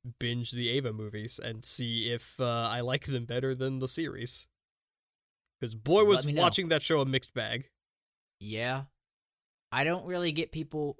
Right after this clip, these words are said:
Speaker 2: who can say the show itself without watching End of Evangelion say it's good.
Speaker 1: Well, hopefully
Speaker 2: Like, it's
Speaker 1: nobody does
Speaker 2: okay.
Speaker 1: that.
Speaker 2: Oh, I bet there's, I think there are people who are, who do.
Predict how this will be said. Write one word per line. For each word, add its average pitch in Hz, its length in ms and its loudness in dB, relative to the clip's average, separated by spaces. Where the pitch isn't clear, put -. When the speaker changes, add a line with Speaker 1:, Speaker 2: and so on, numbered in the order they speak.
Speaker 2:
who 147 180 -6
can 135 160 -8
say 139 320 0
the 127 240 -6
show 123 440 -2
itself 117 500 -4
without 113 480 -4
watching 113 600 -4
End 113 220 -6
of 123 140 -6
Evangelion 135 880 -4
say 120 280 0
it's - 160 -8
good. 87 280 -10
Speaker 1:
Well, 175 140 6
hopefully 240 460 8
Speaker 2:
Like, 143 180 2
it's 180 80 10
Speaker 1:
nobody 170 180 4
does 131 220 2
Speaker 2:
okay. 113 180 -4
Speaker 1:
that. 120 100 -10
Speaker 2:
Oh, 160 200 8
I 180 140 10
bet 226 240 0
there's, 185 360 2
I 190 160 4
think 254 280 -6
there 254 120 0
are 214 60 0
people 214 380 -2
who 170 180 0
are, 165 220 -2
who 147 180 -4
do. 143 400 -4